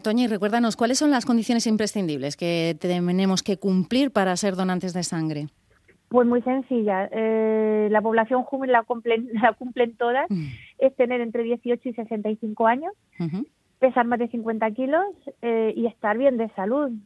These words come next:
Speaker 2: Es simplemente con esas premisas, echarnos el D N I al bolsillo. Evidentemente que,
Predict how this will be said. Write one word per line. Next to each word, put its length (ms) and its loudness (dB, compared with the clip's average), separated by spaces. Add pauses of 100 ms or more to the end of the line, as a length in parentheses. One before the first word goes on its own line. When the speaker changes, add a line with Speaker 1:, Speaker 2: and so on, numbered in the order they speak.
(100)
Speaker 2:
Es 120 -12
simplemente 600 -2
con 140 0
esas 240 0
premisas, 640 4
echarnos 540 0
el 180 -2
D 120 6
N 200 2
I 140 2
al 160 -2
bolsillo. 640 -6 (680)
Evidentemente 680 4
que, 120 -2